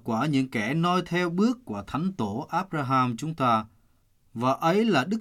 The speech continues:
tin mà ông đã có trước khi được cắt bì. Vì chẳng phải nhờ luật pháp mà lời hứa được ban cho Abraham và con cháu ông.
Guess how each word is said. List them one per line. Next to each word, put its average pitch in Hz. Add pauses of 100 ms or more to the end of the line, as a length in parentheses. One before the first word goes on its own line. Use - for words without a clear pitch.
tin 196
mà 139
ông 156
đã 104
có 127
trước 185
khi 135
được 98
cắt -
bì. 90 (600)
Vì 123
chẳng 139
phải 139
nhờ 160
luật 127
pháp 214 (520)
mà 107
lời 101
hứa 135
được 143
ban 139
cho 139
Abraham 151 (140)
và 98
con 113
cháu 123
ông. 120